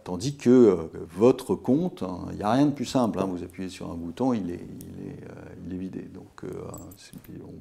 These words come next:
peut pas faire plus simple que ça. Donc voilà, ça, c'est des choses qui, euh, qui vous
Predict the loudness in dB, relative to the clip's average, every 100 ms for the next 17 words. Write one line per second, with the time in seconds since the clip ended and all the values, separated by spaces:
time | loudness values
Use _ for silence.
0 | -12 -10 -4 2 4 2 0 -6 -8 -10
1 | -12 -12 -12 -14 -18 -18 _ -20 -18 -16
2 | -18 0 6 10 12 12 12 10 10 10
3 | 8 4 4 2 4 8 8 6 -2 -4
4 | -2 4 6 6 2 -6 -12 -8 -6 -8